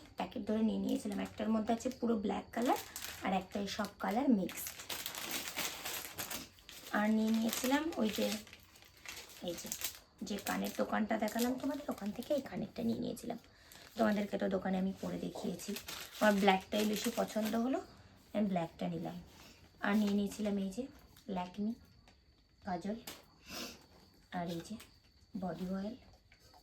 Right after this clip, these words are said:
দুটো নিয়ে নিয়েছিলাম। আর নিয়ে নিয়েছিলাম এই যে ভেজলিন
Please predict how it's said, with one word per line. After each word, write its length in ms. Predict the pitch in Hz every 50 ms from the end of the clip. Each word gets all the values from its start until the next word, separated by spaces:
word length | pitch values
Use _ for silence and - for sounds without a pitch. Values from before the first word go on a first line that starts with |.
| - - - - - - _ _ _ _ _ _ - - _ - - _ -
দুটো 220 | 214 202 190 196
নিয়ে 180 | 180 180 170 165
নিয়েছিলাম। 420 | 170 180 214 - - 220 226 - - _ _ _ - - _ _ _ _ _ _ - - - - - - - - _ _ - - - - - - - - - - - - - - - - - - - - - - - - - - -
আর 200 | - 214 202 208
নিয়ে 200 | 226 226 220 214
নিয়েছিলাম 540 | 220 208 208 202 202 - 254 226 240 277 330 - - - - - - -
এই 140 | 202 196 190
যে 160 | - 208 180 185 - - - - 190
ভেজলিন 440 | 185 208 208 196 202 214 233 277